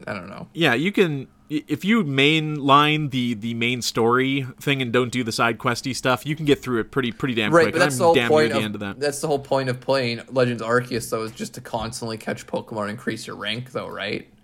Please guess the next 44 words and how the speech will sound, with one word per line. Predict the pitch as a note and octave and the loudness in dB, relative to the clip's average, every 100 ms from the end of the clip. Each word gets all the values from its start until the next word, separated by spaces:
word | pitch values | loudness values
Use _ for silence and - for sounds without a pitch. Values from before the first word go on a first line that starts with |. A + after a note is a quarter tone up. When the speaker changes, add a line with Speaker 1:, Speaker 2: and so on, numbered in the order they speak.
| _ _ - | _ _ 4
Speaker 2:
Yeah, | F#3 F3+ - | 6 6 2
which | - G3+ | 2 2
is | D#3 | 2
fun. | - C4+ C#3+ F#3+ - | 8 8 6 -8 2
Like, | D3 | 4
the | D#3 | 6
loop | C#3 F3+ G3+ | 6 6 6
of | A3 | 4
that, | A3 A#3+ C4 | 4 0 0
I | D3 D3+ | 0 2
found | E3 D3+ C#3+ C3 - | 2 2 0 -4 -2
enjoyable. | C#3+ C#3+ C#3 G#2+ G#2 G#2 | 2 4 4 4 -2 -2
I | B2 | 0
find | D3+ C#3+ | 4 6
it | C3+ - | 4 4
as | B2+ B2+ A#2 | 2 2 2
a, | B2+ B2+ A#2+ A2+ C3 | 4 4 4 -2 -2
a, | A#2 A2+ A2 G#2 - _ _ - - - A#2+ A2 | 0 0 -2 -4 -10 _ _ -20 -16 -14 -10 -2
like, | C3 - | -2 -2
it's | - | 2
not | D3+ F3 | 4 4
something | - F3 F3+ | 2 2 2
that | D#3+ | 4
I | D3 C#3 | 4 2
c-, | - C3+ | 0 -2
I | C3 | -2
can | C#3 | -2
see | A#2 D#3 | -4 -4
them | C3+ A#2 | -4 2
putting | - C3+ C#3 | 6 6 6
in | C#3 B2 | 0 -2
a | |
mainstream | A2 A2+ C3 - D3 C3+ | 0 -2 -2 -4 -4 0
Pokemon | D3 C#3+ D3 D3 | 0 0 -2 0
game, | D3+ D3+ | 0 0
even | C#3+ A#2 A#2+ | -2 -2 -2
though | A#2 | 0
that | A2+ | 0
might | G#2+ A2+ | -2 -2
be | G#2+ | -4
the | |
case | - A#2+ A#2 | -2 -4 -4
with | B2+ | -6
Scarlet | - B2+ | 0 0